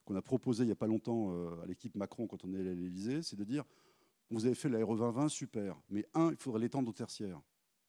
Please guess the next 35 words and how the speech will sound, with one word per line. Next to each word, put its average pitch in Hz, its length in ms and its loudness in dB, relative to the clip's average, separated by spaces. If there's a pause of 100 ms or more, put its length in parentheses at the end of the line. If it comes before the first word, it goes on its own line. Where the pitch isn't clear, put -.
(500)
Deux, 170 420 8 (1160)
il 131 60 -6
faudrait 131 200 0
faire 131 140 -6
quelque - 120 -10
chose 170 140 -4
pour 120 120 0
les 120 100 4
ouvrages 113 260 0
d'art. » 95 360 -4
On 101 60 -8
dit, « 110 140 -6
Ah 123 40 -6
oui, 165 120 -2
mais 127 80 2
les, 110 100 -2
vous 113 140 -16
savez, 139 200 -4
les, 95 260 -6
les 107 160 -2
ponts, 110 500 -2
euh, 90 500 -8
les 101 120 -2
routes. » 117 400 -2 (220)
On 101 100 -6
dit, « 110 140 -6
Ah 113 40 -8
oui, 143 100 -2
mais 98 80 -4
c'est - 80 -16
pas 101 80 -10
possible 131 320 -8
parce - 100 -14
que - 100 -16
chaque - 400 -8